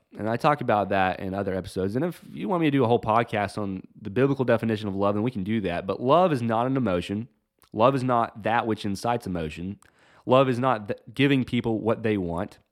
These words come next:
Love is doing what is best for the individual, what is in their best interest. And oftentimes that is not what feels good for them in the moment,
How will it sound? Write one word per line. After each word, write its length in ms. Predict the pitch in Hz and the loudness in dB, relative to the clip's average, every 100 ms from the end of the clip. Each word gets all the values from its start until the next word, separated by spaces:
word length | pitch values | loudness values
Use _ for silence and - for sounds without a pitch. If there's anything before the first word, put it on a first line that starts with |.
| _ _ _ _ - - - | _ _ _ _ -20 -18 -2
Love 260 | 117 135 | 4 4
is 160 | 135 113 | 4 -2
doing 640 | 123 117 143 180 180 156 | -10 -6 0 4 4 4
what 120 | 131 | 4
is 140 | 117 98 | 4 0
best 460 | 104 120 127 127 | -2 0 0 -2
for 240 | - 135 127 | -4 -2 0
the 140 | 110 | -2
individual, 680 | 117 127 123 98 110 101 90 | -2 -2 0 0 0 0 0
what 140 | 104 | 0
is 140 | 107 92 | -2 -4
in 160 | 113 | -4
their 160 | 107 98 | -2 -2
best 480 | 87 95 110 117 - | -4 -4 -4 -4 -8
interest. 440 | - 117 113 101 107 | -4 -4 -4 -6 -8
And 100 | - | -8
oftentimes 720 | - 120 131 131 123 117 110 | 0 0 2 -2 -2 -4 -4
that 100 | 113 | -2
is 160 | 107 98 | -2 -2
not 540 | 98 104 117 123 127 | -4 -4 -2 -2 -2
what 240 | 120 110 - | 0 -2 -2
feels 580 | - - 131 131 123 104 | -14 -4 0 2 0 -2
good 320 | 107 120 120 | -2 -2 -2
for 180 | - 113 | -4 -2
them 260 | 104 107 | -2 -2
in 260 | - 113 120 | -2 -2 -2
the 80 | 120 | 0
moment, 640 | 110 113 123 156 - | -2 -2 -2 -4 -8